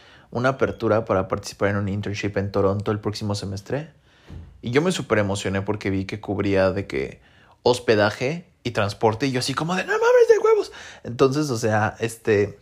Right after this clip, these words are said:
pues me anoté. Y yo dije, "Güey, no mames, qué pedo, estaría chingón", ¿no? Y ya, pero pues no me han dicho nada.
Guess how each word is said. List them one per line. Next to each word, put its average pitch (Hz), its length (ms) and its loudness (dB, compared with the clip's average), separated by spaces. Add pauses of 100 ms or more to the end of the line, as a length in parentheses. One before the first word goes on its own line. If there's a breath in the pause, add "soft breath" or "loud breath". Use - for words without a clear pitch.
(540 loud breath)
pues 117 160 -2
me 113 80 -2
anoté. 117 600 0 (340)
Y 143 60 -12
yo 131 100 -2
dije, 120 220 -4
"Güey, 147 200 -2
no 165 140 -2
mames, 139 320 -2
qué - 140 -8
pedo, 135 340 2
estaría 123 380 -2
chingón", 120 680 -2 (120)
¿no? 131 360 0 (380 loud breath)
Y 120 80 -4
ya, 127 220 6
pero 120 240 2
pues 113 240 -8
no 135 100 0
me 135 100 -2
han 131 120 -2
dicho 127 260 -2
nada. 160 520 2